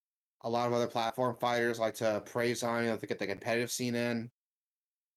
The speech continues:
Um, and also when they showed off their last gameplay trailer, the game had a lot of, like,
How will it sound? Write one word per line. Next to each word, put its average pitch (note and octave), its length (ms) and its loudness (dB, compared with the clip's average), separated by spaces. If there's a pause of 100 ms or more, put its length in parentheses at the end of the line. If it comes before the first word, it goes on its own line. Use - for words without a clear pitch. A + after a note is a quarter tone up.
Um, A2 260 0
and C3 80 2
also F3+ 280 2
when D#3 80 4
they C#3 60 2
showed F#3 180 2
off E3+ 80 0
their C3 120 2
last B2+ 320 0
gameplay G#2+ 400 0
trailer, G2+ 260 0
the G2+ 100 0
game B2+ 240 0
had A2+ 200 0
a G#2+ 60 2
lot G#2 260 2
of, G2+ 60 2
like, F#2 260 0